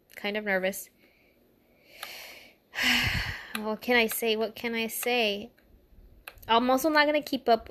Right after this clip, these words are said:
So Rambo recently came up with, um,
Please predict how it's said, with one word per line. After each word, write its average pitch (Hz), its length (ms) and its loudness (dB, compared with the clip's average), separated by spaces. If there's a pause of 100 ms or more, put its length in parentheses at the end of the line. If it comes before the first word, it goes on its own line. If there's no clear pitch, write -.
So 247 200 4
Rambo 254 460 2
recently 226 560 -2
came 214 380 -2
up 202 300 -2
with, 190 420 -4
um, 180 500 -4